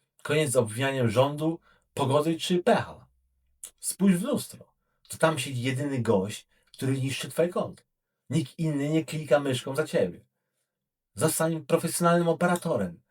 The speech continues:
a każda sensowna strategia zacznie zarabiać. Może, nie wiem, oprócz FIBO. Nie no, żart, sorry. Zostań amatorem, a każda strategia, nawet najlepsza na świecie,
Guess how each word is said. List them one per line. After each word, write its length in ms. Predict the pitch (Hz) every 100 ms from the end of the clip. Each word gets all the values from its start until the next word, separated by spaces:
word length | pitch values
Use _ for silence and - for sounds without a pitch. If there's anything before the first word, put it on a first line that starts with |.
| _ _
a 80 | 98
każda 320 | 143 147 123
sensowna 520 | - 123 - 127 123
strategia 440 | 117 113 104 107 117
zacznie 320 | 123 123 131
zarabiać. 580 | - 135 101 - _ _ _ _ _ _ _ -
Może, 320 | 123 123 139
nie 100 | 143
wiem, 280 | 110 90 90 _ _
oprócz 380 | 156 127 139 -
FIBO. 340 | - 95 - _ _ _ _ -
Nie 180 | 123 101
no, 100 | 95
żart, 240 | 90 85
sorry. 280 | - 85 80 _ _ - - _ _ _
Zostań 300 | 131 147 160
amatorem, 600 | 170 170 139 - 117 123 135 - - _ _ _ _ _ _ _ _ _
a 100 | 120
każda 400 | 123 143 123 127
strategia, 640 | 123 127 107 98 90 80
nawet 280 | 90 117 117
najlepsza 500 | 113 113 120 - 95
na 140 | 98
świecie, 540 | 98 - 95 - 98